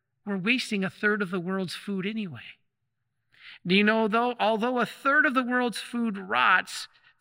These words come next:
three million children under the age of five die from lack of nutrition. So, how can fasting or skipping a meal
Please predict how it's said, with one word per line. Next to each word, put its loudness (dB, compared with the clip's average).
three -2
million -4
children -2
under -2
the -6
age -6
of -6
five -2
die -2
from -10
lack -6
of -6
nutrition. -10
So, -4
how -4
can -2
fasting 0
or -4
skipping -2
a 0
meal -4